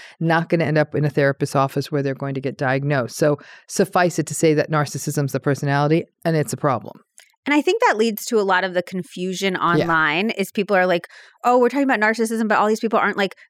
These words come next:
Speaker 2: going and getting diagnosed, so maybe it's being overblown or overhyped."
Speaker 1: Mm-hmm.
Speaker 2: So I'm curious, how prevalent is narcissistic personality disorder? And then how prevalent do you think narcissism as a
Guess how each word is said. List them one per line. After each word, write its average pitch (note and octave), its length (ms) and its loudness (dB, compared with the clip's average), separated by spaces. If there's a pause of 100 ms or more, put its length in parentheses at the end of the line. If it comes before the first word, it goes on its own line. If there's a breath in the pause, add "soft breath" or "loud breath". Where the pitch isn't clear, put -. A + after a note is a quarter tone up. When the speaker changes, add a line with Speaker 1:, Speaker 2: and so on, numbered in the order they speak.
(120)
Speaker 2:
going G#3 300 4
and F#3 120 0
getting F3 260 2
diagnosed, G#3 760 2
so F3 120 2
maybe F3 260 0
it's D#3+ 140 -6 (160)
being E3+ 260 -4
overblown G3 640 2
or E3+ 120 2
overhyped." E3+ 600 2
Speaker 1:
Mm-hmm. D#3 200 -2 (200 loud breath)
Speaker 2:
So A#3+ 120 -2
I'm A#3+ 100 -2
curious, D#4+ 400 2
how - 180 -2
prevalent D#4+ 420 0
is A3 120 -2
narcissistic F#3+ 640 -2
personality F3 640 0
disorder? D#3+ 440 0
And D#3+ 160 -2
then E3+ 120 0
how F3+ 180 -2
prevalent E3+ 400 -4
do E3+ 80 -4
you D#3+ 60 0
think E3 260 -4 (300 soft breath)
narcissism F3+ 720 0
as D#3 260 -2
a D#3 280 -2